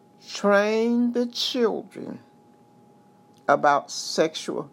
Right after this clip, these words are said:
violence. I don't care if they two years old. Train the children as to where someone can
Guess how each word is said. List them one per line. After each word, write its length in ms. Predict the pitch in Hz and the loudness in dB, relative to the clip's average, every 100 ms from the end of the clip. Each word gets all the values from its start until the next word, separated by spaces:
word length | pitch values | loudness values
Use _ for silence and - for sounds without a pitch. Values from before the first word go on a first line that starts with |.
| - | -6
violence. 640 | 131 107 - - - - - _ _ | -4 -4 -4 -10 -14 -20 -20 _ _
I 100 | - | 0
don't 160 | 156 170 | 2 2
care 180 | - 151 | 0 -4
if 80 | 127 | -2
they 200 | 113 117 - - - - | -4 -4 -10 -20 -20 -12
two 200 | - 220 | -6 -4
years 300 | 208 214 - | -2 -4 -6
old. 280 | 151 113 - - - - - _ _ | -6 -8 -10 -20 -20 -20 -20 _ _
Train 580 | - - 180 175 202 226 | -10 2 4 4 4 0
the 120 | 240 | -4
children 880 | 240 - - 247 202 175 156 143 139 - - | -6 -6 -2 2 2 2 -4 -8 -10 -8 0
as 260 | 139 139 | 0 0
to 160 | - 151 | -4 -4
where 380 | 156 156 143 143 - - | 0 0 0 -2 -14 -14
someone 680 | - - 160 139 139 131 131 _ _ | -6 0 2 2 -2 -4 -8 _ _
can 280 | - 147 120 | -6 -4 -4